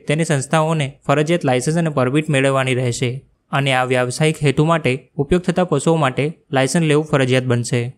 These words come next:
આ ઉપરાંત વ્યક્તિગત ઘરે રાખતા ઢોર માટે પણ પરમિટ લેવાની રહેશે અને આ પોલિસી અંતર્ગત ઢોર રાખનાર લોકોએ અમદાવાદ મહાનગરપાલિકા પાસેથી લાયસન્સ અને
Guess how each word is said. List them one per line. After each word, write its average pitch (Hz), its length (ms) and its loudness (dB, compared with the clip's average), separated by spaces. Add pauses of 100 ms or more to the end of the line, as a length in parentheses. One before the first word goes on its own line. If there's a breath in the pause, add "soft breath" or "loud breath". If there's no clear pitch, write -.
(140)
આ 131 180 0
ઉપરાંત 160 280 -2
વ્યક્તિગત 156 520 0
ઘરે 139 260 4
રાખતા 151 260 2
ઢોર 143 140 4
માટે 147 260 0
પણ 170 180 -2
પરમિટ 131 340 0
લેવાની 123 340 0
રહેશે 117 260 -4 (420)
અને 135 140 0
આ 135 100 2
પોલિસી 143 400 2
અંતર્ગત 156 400 0 (220)
ઢોર 151 240 4
રાખનાર 165 340 2
લોકોએ 160 300 2
અમદાવાદ 143 500 2
મહાનગરપાલિકા 139 760 0
પાસેથી 143 380 0
લાયસન્સ 123 380 0
અને 156 100 -2